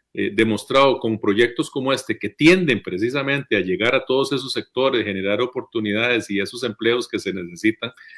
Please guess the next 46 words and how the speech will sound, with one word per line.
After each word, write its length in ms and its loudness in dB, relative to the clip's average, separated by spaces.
eh, 320 -2
yo 160 0
creo 200 -2
que 80 -2
son 320 -2
esfuerzos 480 0
importantes 580 -4
que 140 -4
reconocer 640 0
y 60 -2
sobre 240 6
todo 220 6
reconocer 580 2
que 140 4
ha 20 4
habido 260 4
un 140 -2
gran, 380 0
un 100 -6
gran 240 0
ambiente 500 0
para 260 -4
sacarlo 440 -2
adelante. 360 -2
Ojalá 460 2
que 120 -2
el 100 4
gobierno 440 4
también, 640 0
este, 760 -6
colabore 520 8
en 120 2
este 240 -2
esfuerzo 400 0
que 60 -4
estamos 340 -6
haciendo 580 2
y 180 0
que 240 2
esta 420 4
oportunidad 680 0
la 100 4
aprovechemos 600 0
las 300 0
grandes 420 2
mayorías 640 0